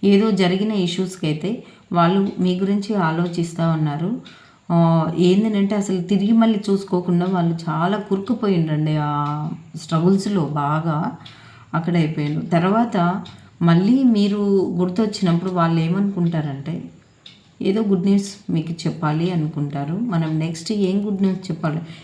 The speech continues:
ఎందుకు చెప్పాలి మరి నెక్స్ట్? మీరు ఎలాంటి పర్సన్స్ అంటే మీరు చాలా మంచి వ్యక్తులు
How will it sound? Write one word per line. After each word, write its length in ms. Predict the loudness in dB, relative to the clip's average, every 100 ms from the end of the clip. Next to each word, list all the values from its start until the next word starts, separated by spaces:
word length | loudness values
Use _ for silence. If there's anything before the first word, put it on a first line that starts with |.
| 2
ఎందుకు 280 | 4 4 2
చెప్పాలి 520 | 0 -2 2 2 2
మరి 300 | 2 2 2
నెక్స్ట్? 680 | 0 -2 -4 0 2 2 2
మీరు 340 | 2 4 4 2
ఎలాంటి 400 | 2 2 2 -2
పర్సన్స్ 480 | -2 -2 0 0 2
అంటే 340 | -2 -4 -8 -12 -20 -20 -18 -2
మీరు 200 | 2 2 0 0
చాలా 240 | 2 2
మంచి 340 | 0 0 0 -2
వ్యక్తులు 400 | -2 -4 -8